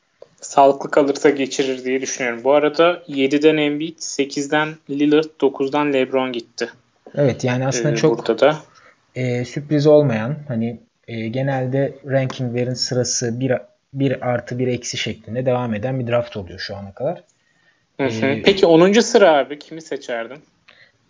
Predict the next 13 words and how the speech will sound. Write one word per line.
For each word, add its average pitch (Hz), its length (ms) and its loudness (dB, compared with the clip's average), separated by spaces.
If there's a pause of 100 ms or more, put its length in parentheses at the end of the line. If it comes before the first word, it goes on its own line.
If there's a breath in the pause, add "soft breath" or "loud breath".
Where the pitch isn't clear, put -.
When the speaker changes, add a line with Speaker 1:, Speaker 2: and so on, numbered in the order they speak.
(180)
Speaker 2:
onuncu 156 460 0
sırada 202 680 2 (280)
şu - 280 2
an 165 160 4
hani 147 360 -2 (100)
bizim 127 400 0
şu 143 140 -2
an 131 160 -2
draftta 127 340 0
giden 117 280 0
oyunculara 127 540 2
göre 135 260 4
mi 208 240 0